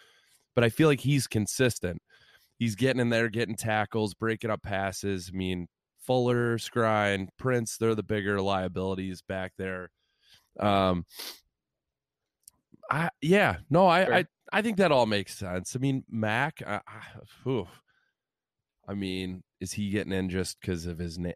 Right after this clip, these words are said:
Speaker 1: I mean, I don't feel like he was a, all that awesome this year. I mean, he was maybe to start the year, but
Speaker 2: Right.
Speaker 1: he's been pretty quiet. And I guess I don't know the,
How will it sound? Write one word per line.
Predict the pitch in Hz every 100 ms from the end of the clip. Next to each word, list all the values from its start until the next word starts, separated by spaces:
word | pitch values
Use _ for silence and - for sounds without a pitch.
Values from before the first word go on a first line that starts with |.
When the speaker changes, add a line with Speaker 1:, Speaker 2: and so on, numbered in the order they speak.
| 98
Speaker 1:
I |
mean, | 101 98
I | 92 90 98
don't | 104
feel | - 110 104
like | 92 90
he | - 101
was | 95 90 85
a, | 87 _ _ _ _ _ _ _ _ -
all | 104 101
that | 95 90
awesome | 98 127 - 98
this | 87 85 87
year. | 85 87 87 92 -
I | 92
mean, | 95
he | 90
was | 95 87
maybe | 90 92 90
to |
start | 85 - 107 101
the | 135
year, | 143 147
but | 120 98 90 - - -
Speaker 2:
Right. | 131 127 117 110
Speaker 1:
he's | 95
been | 107 98
pretty | - 110 92
quiet. | - 107 110 123 113 95 -
And | 90
I | 95
guess | 95 92
I | 101
don't | 95 -
know | 92 92 92
the, | 90 85